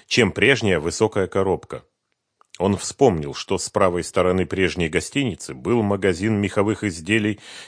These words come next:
фирмы "Джинторус", и однажды они приезжали сюда с Джилл, чтобы купить ей шубу. На улице стояли трескучие морозы,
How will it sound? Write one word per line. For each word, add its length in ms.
фирмы 400
"Джинторус", 840
и 80
однажды 560
они 200
приезжали 640
сюда 360
с 140
Джилл, 420
чтобы 360
купить 340
ей 200
шубу. 420
На 200
улице 360
стояли 500
трескучие 800
морозы, 560